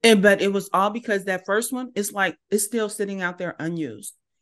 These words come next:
And I still have a little bit of twinge of failure on that, but it was a good thing. And it's, it's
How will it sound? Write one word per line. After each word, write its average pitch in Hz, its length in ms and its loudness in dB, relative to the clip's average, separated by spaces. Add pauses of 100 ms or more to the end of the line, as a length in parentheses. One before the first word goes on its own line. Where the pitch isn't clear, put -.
(140)
And 190 260 4
I 170 140 6
still 226 280 0
have 226 220 -2
a 190 60 -6
little 208 240 -2
bit 202 140 -2
of 175 60 -14
twinge 226 320 -8
of 185 160 -2
failure 233 360 -2
on 240 160 2
that, 254 220 -2 (420)
but 233 120 6
it 226 120 4
was 208 160 2
a 190 40 -2
good 180 220 -2
thing. 202 300 -10 (720)
And 214 320 8
it's, 214 280 0
it's 208 280 0